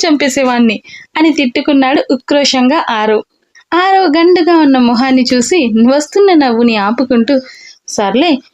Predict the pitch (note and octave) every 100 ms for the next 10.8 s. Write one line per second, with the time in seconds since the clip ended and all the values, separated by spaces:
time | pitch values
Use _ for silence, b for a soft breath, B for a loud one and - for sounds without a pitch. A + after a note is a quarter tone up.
0 | _ D4+ D#4+ G4 G4+ F4+ E4 F4+ D4 C4+
1 | C#4+ - F#4+ F4 E4 C#4+ C#4 C4 C4+ A#3+
2 | A#3+ A#3 - C4 B3+ B3+ C#4 C4 B B
3 | B - G#3 A3+ D4+ D4+ C#4+ C#4 C#4 C4+
4 | - G#3 G#3+ - E4+ D#4+ D#4 D4 C#4 C#4
5 | C4+ - _ D4 C#4+ D4 D#4+ A#3+ G#3+ G3+
6 | - _ _ _ _ _ - F4 D#4 D4+
7 | C4+ A3+ G#3 F3+ - _ _ _ _ _
8 | _ _ _ _ _ _ _ _ _ _
9 | A#3 A3 A3+ - C4+ D#4 _ _ D4 D4
10 | A3 G3+ B3+ - G3+ G#3 C#4+ G#3+